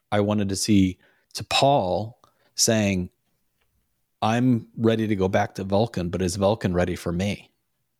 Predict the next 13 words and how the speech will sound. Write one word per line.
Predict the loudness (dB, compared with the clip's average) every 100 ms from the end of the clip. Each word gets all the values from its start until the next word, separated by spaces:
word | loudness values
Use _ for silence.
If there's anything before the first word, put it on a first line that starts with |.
| _ _ _ _ _ _ -4
Because | 0 0
I've | 0 -2
changed. | -4 -2 -2 -4 -16 -20 -20 _ -4
I'm | -2
not | 0 0 -2 -4
what | 0 2
I | 0
was. | 0 0 -2 -6 -10 -12 -12 _ _ _ _ _ _ _ -2
And | -2
am | 0 -2 -2
I | -4
Vulcan, | 0 0 0 -4 -6 -12 _ _ -2
therefore?" | -2 -2 -10 -12 -18